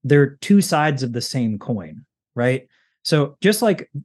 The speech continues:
a lot of Jewish people, as we know from what happened in the New Testament, were either unable to see the Messiah or unwilling to see the Messiah when he came,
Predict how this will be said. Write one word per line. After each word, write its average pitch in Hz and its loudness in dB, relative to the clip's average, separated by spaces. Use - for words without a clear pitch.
a 143 -2
lot 151 0
of 143 -2
Jewish 180 2
people, 135 -2
as 127 -2
we 131 0
know 131 2
from 127 -4
what 131 0
happened 143 0
in 131 0
the 127 -2
New 120 -2
Testament, 156 -4
were 139 -2
either 143 2
unable 170 2
to 190 -2
see 190 0
the 185 0
Messiah 190 -2
or 160 4
unwilling 151 2
to 139 -2
see 143 -2
the 123 0
Messiah 107 -2
when 120 -4
he 110 -2
came, 117 -2